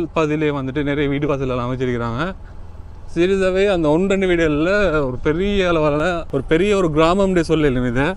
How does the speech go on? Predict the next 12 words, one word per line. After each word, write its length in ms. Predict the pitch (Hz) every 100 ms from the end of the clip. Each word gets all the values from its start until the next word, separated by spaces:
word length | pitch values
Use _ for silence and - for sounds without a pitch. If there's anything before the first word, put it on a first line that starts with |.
| - - - - - - - - - - - - - - -
தீவுள்ளுக்கு 480 | 156 180 196 185 175
அமைஞ்சிருக்கிற 420 | 165 160 147 160
ஒரு 120 | 170
கிராமம் 280 | 151 156 135
வேணும் 200 | 135 123
ப்ரோ. 100 | 110 - - - - - - - - - - - - - 127 131
அதே 200 | 151 165
போல 180 | 170 175
வந்துட்டு 260 | 170 170 165
இந்த 120 | 175
இடத்துல 260 | 175 170 165
வந்துட்டு 280 | 160 156